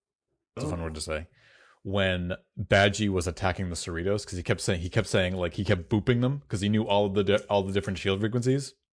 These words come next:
Speaker 1: <laughs> You know, and those
Speaker 2: Uh,
Speaker 1: are some of my favorite lines. "Boop, boop on the <laughs> nose, boop on the nose, boop on the nose." And then Shax is like, "He's bypassing our shields. We can't take any more boops."
Speaker 2: <laughs> That was good. That was good.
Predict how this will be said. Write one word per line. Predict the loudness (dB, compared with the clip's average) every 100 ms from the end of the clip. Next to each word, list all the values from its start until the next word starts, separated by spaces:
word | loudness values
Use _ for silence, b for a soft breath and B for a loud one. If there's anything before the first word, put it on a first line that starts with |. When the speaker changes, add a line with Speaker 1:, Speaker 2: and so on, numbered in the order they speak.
| _
Speaker 1:
<laughs> | -18 -4 2
You |
know, | 4 2 B B
and | 2
those | 4
Speaker 2:
Uh, |
Speaker 1:
are | 4
some | 2
of | 2
my |
favorite | 2 0 2
lines. | 0 0 -4 b b
"Boop, | 4 4 2 -10 B 2
boop | 4 6
on | 4 4
the |
<laughs> |
nose, | 0 -10 -14 -2
boop | -2 0
on | 0
the |
nose, | 4 4 2
boop | 0 2
on | 2
the | 4
nose." | 4 2 B B B
And | 0 4
then | 4 2 -4 b b b b b -6
Shax | 4 4 6
is | 2 4
like, | 4 4
"He's | 0 2
bypassing | 2 4 4 4 4
our | 4
shields. | 4 4 4 2
We | 0
can't | 4 4 6
take | 4 4
any | 2
more | 4 4
boops." | 6 6 6 2 0 0 -6 _ _ _ -4
Speaker 2:
<laughs> | -4 -4 -12 -4 2 6 6 6 2 0 -2 -4 B B B 0
That | 2
was | 2 4
good. | 4 6
That | 4
was | 2
good. | 2 4 4